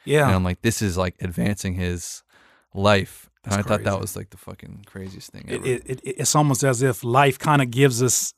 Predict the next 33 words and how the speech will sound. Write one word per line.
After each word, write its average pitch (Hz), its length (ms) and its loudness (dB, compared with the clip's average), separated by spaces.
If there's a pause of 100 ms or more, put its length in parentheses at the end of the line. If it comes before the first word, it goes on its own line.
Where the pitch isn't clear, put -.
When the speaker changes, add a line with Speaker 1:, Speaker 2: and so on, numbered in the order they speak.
Speaker 1:
hints, - 520 0 (360)
uh, 123 220 0
or, 135 160 4
or 135 120 8
Speaker 2:
Yeah. 190 140 6
Speaker 1:
previews 139 720 4 (120)
of 131 140 -2
things 151 320 6
to 120 80 0
come. 131 360 2
'Cause 120 220 -2
even 139 200 4
you 135 100 2
talking 139 360 2
about, 127 360 4 (520)
uh, 123 400 4
seeing 185 460 6
people 120 440 -4
before 127 680 2
they 120 180 -2
kind 139 220 0
of 135 80 -2
had 139 260 0
their 127 140 4
rise 123 640 6
in 113 60 -2
this 117 160 0
industry, 123 440 0
or 117 60 0
seeing 147 360 2
people 135 320 -2
that, 127 240 2 (560)
uh, 123 300 4